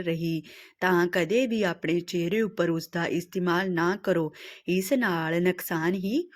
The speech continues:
ਹੋਵੇਗਾ। ਨੰਬਰ ਨੌ, ਜ਼ਰੂਰਤ ਤੋਂ ਜ਼ਿਆਦਾ ਸੋਣਾ ਤੁਹਾਡੇ ਸਰੀਰ ਲਈ ਬਹੁਤ ਜ਼ਿਆਦਾ ਨੁਕਸਾਨਦਾਇਕ ਹੋ ਸਕਦਾ ਹੈ। ਇਸ ਲਈ ਕੋਸ਼ਿਸ਼ ਕਰੋ ਕਿ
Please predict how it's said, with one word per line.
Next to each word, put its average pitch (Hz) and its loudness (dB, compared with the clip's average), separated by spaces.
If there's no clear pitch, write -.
ਹੋਵੇਗਾ। 160 0
ਨੰਬਰ 269 2
ਨੌ, 160 2
ਜ਼ਰੂਰਤ 185 0
ਤੋਂ 226 2
ਜ਼ਿਆਦਾ 156 0
ਸੋਣਾ 160 -2
ਤੁਹਾਡੇ 170 0
ਸਰੀਰ 196 0
ਲਈ 165 0
ਬਹੁਤ 165 -6
ਜ਼ਿਆਦਾ 160 -2
ਨੁਕਸਾਨਦਾਇਕ 165 -2
ਹੋ 185 0
ਸਕਦਾ 165 -6
ਹੈ। 151 -6
ਇਸ 196 2
ਲਈ 185 2
ਕੋਸ਼ਿਸ਼ 170 -4
ਕਰੋ 180 2
ਕਿ 175 -4